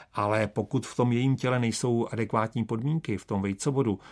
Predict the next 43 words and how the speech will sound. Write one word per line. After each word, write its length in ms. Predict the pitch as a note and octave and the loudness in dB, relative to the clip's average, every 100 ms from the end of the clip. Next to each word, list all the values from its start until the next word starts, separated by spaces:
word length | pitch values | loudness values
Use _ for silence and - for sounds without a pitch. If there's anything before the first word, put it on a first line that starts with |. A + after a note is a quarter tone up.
| - | -8
tak 220 | A2 - | -6 -4
už 120 | D#3 - | -6 -8
v 100 | - | 0
téhleté 500 | F3 E3 F3 F3+ E3+ | 4 6 6 4 4
chvíli 640 | - B2+ B2 A#2 A2 G2+ G#2+ | 2 -2 0 2 2 0 -4
se 160 | - A2+ | -4 -4
třeba 260 | - A2+ | -2 0
rozhoduje 420 | A2+ G#2+ A2+ A#2 | 2 0 0 0
o 120 | G#2+ G#2 | -2 -2
tom, 200 | B2 B2 | -2 -2
že 80 | |
to 100 | A2+ | -2
dítě 300 | A2 A2 A2+ | -2 -2 -2
bude 180 | G#2 A2 | -2 0
mít 140 | A2 G2 | 0 0
zvýšený 540 | A2+ C3+ - C3 B2 | -2 -2 -2 0 -2
sklon 380 | - - A2 A2+ | -4 -2 -2 -2
k 80 | - | -6
obezitě, 680 | A2 G#2+ G#2+ G2+ G#2 G2+ G#2 - - - | -4 -2 -2 -4 -4 -6 -8 -14 -20 -6
zvýšený 560 | A2+ C3 - C#3+ C3+ | -2 0 2 2 2
sklon 500 | - - A#2 A2 G#2+ | 0 0 2 4 2
k 140 | G2 G#2+ | 0 0
diabetu 460 | G2+ G#2 G#2+ G#2+ | 0 2 0 0
druhého 440 | G2 G2+ G#2 G#2 G#2+ | -2 -2 0 0 0
typu, 540 | G#2 G2 G2+ F#2+ G2 - - - | -2 -2 0 0 -2 -10 -20 -14
zvýšenému 680 | - A2+ A2 C3+ B2 A#2+ A2+ | -2 0 2 2 4 4 2
krevnímu 520 | G#2 G2+ G#2 A2 A#2 | 2 0 2 4 4
tlaku. 600 | A#2 G2 - A2+ G2+ G#2+ - - - - | 2 -2 0 0 0 -2 -8 -20 -20 -8
Můžeme 280 | G#2+ G#2+ A#2+ | -2 0 2
si 120 | F3 | 2
to 140 | E3+ E3 | 2 0
ukázat 480 | C3+ D3 C#3 E3 | 0 0 2 2
na 100 | E3+ | 2
příkladu 460 | D#3 - B2+ D#3+ E3 | 0 -2 0 6 8
myší. 460 | C#3+ C3 - - G2 | 8 6 2 2 0
Na 100 | F#2+ | 0
těch 260 | A#2 - | -4 -4
myších 280 | G#2 - A2 | -6 -6 -6
se 120 | - | -2
dá 120 | A#2 A#2+ | 2 2
udělat 260 | A2 B2 | 2 2
spousta 400 | B2+ A2+ G#2 C3+ | 0 -4 -2 -2
pokusů, 680 | - G#2 A2+ G2+ - B2 D3 | -2 -2 -2 -2 0 6 6